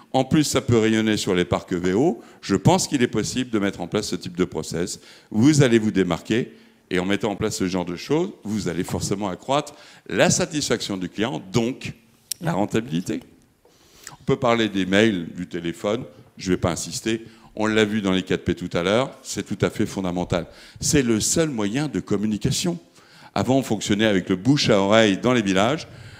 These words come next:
hein, les ronds de fumée à l'époque des Indiens. Eh bien, aujourd'hui, on envoie des mails. On, on communique. J'ai acheté ma voiture par Messenger.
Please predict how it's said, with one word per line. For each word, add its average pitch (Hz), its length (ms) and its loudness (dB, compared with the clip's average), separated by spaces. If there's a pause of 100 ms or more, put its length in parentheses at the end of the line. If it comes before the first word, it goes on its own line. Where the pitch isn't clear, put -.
hein, 110 140 2
les 110 120 6
ronds 135 180 6
de 156 40 -6
fumée 139 280 2
à 117 60 6
l'époque 107 260 2
des 95 160 2
Indiens. 98 420 0
Eh 143 80 2
bien, 143 120 6
aujourd'hui, 110 540 2
on 156 140 4
envoie 127 220 2
des 135 100 2
mails. 127 440 2 (640)
On, 131 280 4
on 127 240 2
communique. 170 640 0
J'ai 117 300 2
acheté 135 280 2
ma 135 120 4
voiture 120 380 2
par 107 180 2
Messenger. 113 640 -2